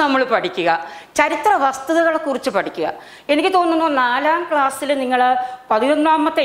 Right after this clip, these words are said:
യൂണിറ്റ് വിവരവിനിമയ മാർഗങ്ങൾ, പണ്ടത്തെ വിവരവിനിമയ മാർഗങ്ങളെക്കുറിച്ചിൻ്റെ ചരിത്രമൊക്കെ നിങ്ങൾ പഠിച്ചിട്ടുണ്ട്. അപ്പോൾ നമുക്ക് ഈ നാലാം ക്ലാസ്സിൽ ഈ പാഠവുമായിട്ട് നമുക്ക് വേണമെങ്കിൽ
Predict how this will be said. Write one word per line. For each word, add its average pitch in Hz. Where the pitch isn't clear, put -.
യൂണിറ്റ് 196
വിവരവിനിമയ 294
മാർഗങ്ങൾ, 247
പണ്ടത്തെ 330
വിവരവിനിമയ 285
മാർഗങ്ങളെക്കുറിച്ചിൻ്റെ 254
ചരിത്രമൊക്കെ 269
നിങ്ങൾ 294
പഠിച്ചിട്ടുണ്ട്. 170
അപ്പോൾ 349
നമുക്ക് 302
ഈ -
നാലാം 262
ക്ലാസ്സിൽ 311
ഈ -
പാഠവുമായിട്ട് 262
നമുക്ക് 233
വേണമെങ്കിൽ 220